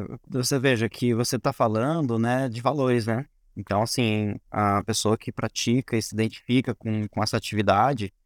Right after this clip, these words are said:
ela se identifica com aqueles valores. E realmente, sim, é, o montanhismo, o montanhista, né, ele tem valores,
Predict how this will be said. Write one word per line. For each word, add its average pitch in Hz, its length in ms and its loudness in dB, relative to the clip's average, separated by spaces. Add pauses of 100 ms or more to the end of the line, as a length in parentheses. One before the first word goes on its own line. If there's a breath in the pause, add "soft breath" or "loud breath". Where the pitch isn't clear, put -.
(320)
ela 98 360 4
se - 120 -10
identifica 113 440 -2
com 123 100 -6
aqueles 117 300 0
valores. 113 640 0 (640)
E 98 360 0
realmente, 127 440 2
sim, 101 380 0 (100)
é, 98 440 0 (240)
o - 120 -8
montanhismo, 104 920 0 (100)
o - 160 -6
montanhista, 101 720 0
né, 104 300 -2
ele 104 260 -2
tem 107 380 0
valores, 107 920 0